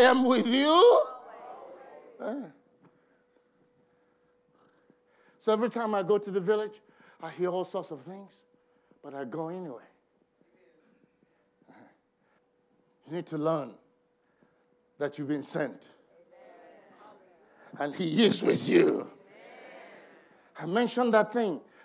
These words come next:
because I was telling the man, I said, "Well," he said, "I'm the only one that's going to the village. Even the king don't go to the village. The king ran away." I said, "Why don't you go to the village?"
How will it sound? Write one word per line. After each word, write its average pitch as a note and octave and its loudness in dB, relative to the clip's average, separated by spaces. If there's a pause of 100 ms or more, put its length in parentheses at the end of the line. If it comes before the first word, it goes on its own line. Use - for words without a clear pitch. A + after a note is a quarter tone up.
(140)
because F3+ -6 (520)
I E3+ -12
was F3+ -6
telling B3+ -2
the F3+ -4
man, F#3+ -4 (680)
I E3 -10
said, G3+ -8
"Well," A3+ -6 (420)
he - -20
said, - -10
"I'm G3 -6
the F#3+ -2
only B3 -2
one A#3 -4
that's G3+ -2
going G#3+ -4
to G#3+ -8
the G#3+ -2
village. G3+ -4
Even A3 -10
the F3+ -10
king F#3+ -10
don't F3+ -10
go F#3+ -8
to - -14
the F#3+ -8
village. F#3+ -10 (460)
The D#3+ -14
king G#3 -10
ran G3 -4
away." G3 -2 (2000)
I F#3 -8
said, G#3+ -6
"Why A3+ 2
don't A3+ 0
you A#3 0
go A3 2
to A3+ -10
the A#3 -2
village?" A#3 -2